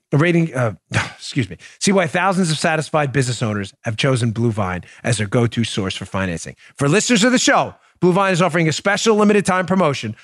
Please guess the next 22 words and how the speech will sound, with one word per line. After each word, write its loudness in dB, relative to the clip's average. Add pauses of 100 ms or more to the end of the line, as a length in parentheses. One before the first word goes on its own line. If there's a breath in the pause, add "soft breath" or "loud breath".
of 2
a 4
one 2
hundred 2
dollar 4
gift -2
card 0
when 0
you 2
take -2
out 2
a -2
loan 2
or 4
open 2
a 2
line 2
of -2
credit 0
with -2
Blue 6
Vine. -2